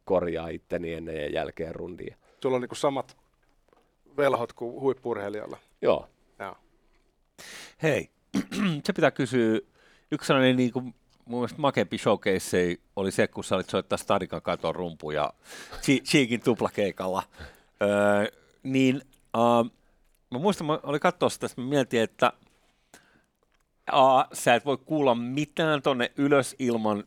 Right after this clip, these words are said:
Speaker 3: niinku, korvamonitorointia, ja et sä soitit siellä, niinku, väliin kaatosateessa niitä kannuja. Niin kerro vähän siitä eventistä, siis, niinku, että miten absurdi se oli olla siellä Stadikan kattolla Cheekin
Speaker 1: <laughs>
Speaker 3: alaspäin.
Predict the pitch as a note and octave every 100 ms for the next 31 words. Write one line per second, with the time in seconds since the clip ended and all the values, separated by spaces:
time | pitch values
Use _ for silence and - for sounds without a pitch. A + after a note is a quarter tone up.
0 | _ A#2 G2+ F#2+ - C#3 B2 A2+ A2+ G2+
1 | A2 G2+ G2 E2+ G2 F#2 F#2 - - -
2 | _ _ _ - G#2 G#2 G#2 - G#2+ -
3 | _ _ _ - A#2 C#3 A2 - A#2 G#2
4 | G#2+ A2 A#2 G#2+ - A#2 G2+ F#2 G2+ -
5 | G2 F2 - F#2+ - - A#2+ G#2+ G2+ F#2+
6 | F#2 - _ _ _ _ - G3 B3 F3
7 | E3 - C#3 - B2+ A#2+ G#2+ - - G#2+
8 | C3 A2+ C3 - E3 D#3 D3 - C#3 G#2+
9 | A2+ C3+ B2 A#2 A2 G#2 - A2+ D3+ B2+
10 | G#2 - A#2+ - G2 E2 _ A2 - F#2+
11 | B2 G2+ A#2+ A#2+ G2+ - -